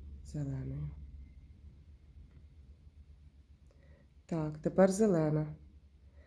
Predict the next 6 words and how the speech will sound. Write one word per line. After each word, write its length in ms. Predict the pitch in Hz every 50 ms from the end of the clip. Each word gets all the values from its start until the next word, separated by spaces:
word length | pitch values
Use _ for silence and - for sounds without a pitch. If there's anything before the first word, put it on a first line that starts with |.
| - - - - - - - - - - _ - - - - - - _ - - - - - - - - -
Дві 280 | 156 147 151 170 202
петлі 320 | 202 196 - - 175 190 190
повинно 320 | 180 160 147 170 175 165
бути 260 | 170 170 165 - 170
зеленою. 680 | 165 175 175 160 147 143 139 139 143 143 143 147 147 147 - - - - - - - - - - -
Міняю 680 | 160 165 165 156 143 139 135 131 131 135 135 147 170